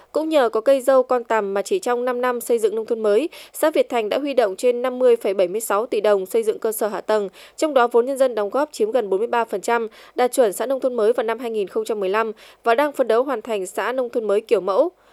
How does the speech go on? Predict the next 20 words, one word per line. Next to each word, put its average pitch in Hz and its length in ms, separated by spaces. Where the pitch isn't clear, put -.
Ông 240 260
Nguyễn 247 200
Quốc 339 200
Tưởng, 208 260
Phó 277 180
Chủ 285 140
tịch 220 240
Ủy 208 180
ban 233 180
nhân 233 80
dân 233 160
xã 254 120
Việt 233 180
Thành, 202 200
huyện 190 120
Trấn 196 140
Yên 220 200
cho 202 100
biết 240 120
thêm. 214 220